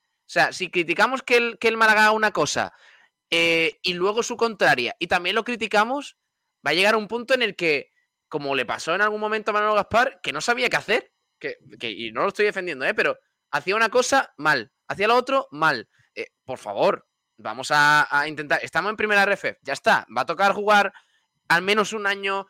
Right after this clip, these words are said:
contra equipos de mucha menor entidad, es lo que hay, no pasa nada. O sea, quiero decir, es grave, pero no pasa nada por jugar contra equipos peores, ¿eh?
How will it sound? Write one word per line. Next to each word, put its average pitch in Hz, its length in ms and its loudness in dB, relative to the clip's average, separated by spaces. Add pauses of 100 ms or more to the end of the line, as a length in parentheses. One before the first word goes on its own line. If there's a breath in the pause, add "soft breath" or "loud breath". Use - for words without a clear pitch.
(120 soft breath)
contra 202 320 -4
equipos 190 340 -6
de 190 80 -6
mucha 196 240 -8
menor 190 240 0
entidad, 190 380 -2
es 139 160 -10
lo 175 160 0
que 185 120 2
hay, 135 220 0
no 135 140 -10
pasa 170 260 -4
nada. 135 380 -2
O - 20 -18
sea, 156 140 -4
quiero 170 160 0
decir, 156 180 -4 (260)
es 165 160 -2
grave, 170 440 2 (160)
pero 139 280 0 (140)
no 151 160 -10
pasa 175 180 -4
nada 185 200 4
por 180 100 -2
jugar 175 220 2
contra 170 220 -2
equipos 170 300 -4
peores, 120 420 0
¿eh? 208 220 -2